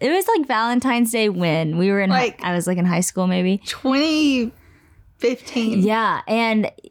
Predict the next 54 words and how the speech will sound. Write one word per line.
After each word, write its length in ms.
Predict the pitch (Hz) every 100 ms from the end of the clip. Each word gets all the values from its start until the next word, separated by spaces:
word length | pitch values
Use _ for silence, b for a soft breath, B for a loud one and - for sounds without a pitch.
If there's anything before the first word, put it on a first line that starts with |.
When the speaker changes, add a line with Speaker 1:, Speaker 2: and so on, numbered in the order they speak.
| -
Speaker 1:
like, 300 | 233 240 226
our 220 | 226 269
dad 480 | 294 226 214 226 254
didn't 360 | 208 233 311 -
often 460 | 185 185 - 226 208
get 120 | 190
us, 180 | 202 196
like, 140 | 202
Valentine's 600 | 175 165 170 220 247 262
Day 140 | 277 277
gifts. 300 | 285 302 233
It 40 |
was 80 | 214
actually 220 | 202 220
kind 240 | 208 208 190
of, 100 | - _
like, 220 | 190 185
a 80 | 185
rare 400 | 165 175 180 190
thing. 200 | 220 247
I 20 |
mean, 120 | 226
he's 140 | 208 196
so 180 | 214
sweet, 440 | 202 - 240 311 220
but, 180 | 202 -
you 140 | 156
know, 280 | 262 175 214
I 20 |
mean, 380 | 214 202 208 185 -
not 360 | - 226 233 226
always 460 | 190 196 190 202 208
that 120 | 165
he, 100 | 202
like, 140 | 185
gets 140 | 185 190
his 120 | 180
Valentine's 360 | 175 214 233 190
Day 100 | 185
gifts. 240 | 165 180 - B B B
Well, 100 | 214
he 120 | 269
went 180 | 440 -
all 180 | 214 226
out 240 | 214 190 190
this 220 | 185 -
year, 180 | 147 110
and 160 | 208
he 120 | 214 262
decided 320 | 285 285 254
to 60 |
get 160 | 220 214
us 160 | 208 - -
personalized 720 | - 262 277 302 294 269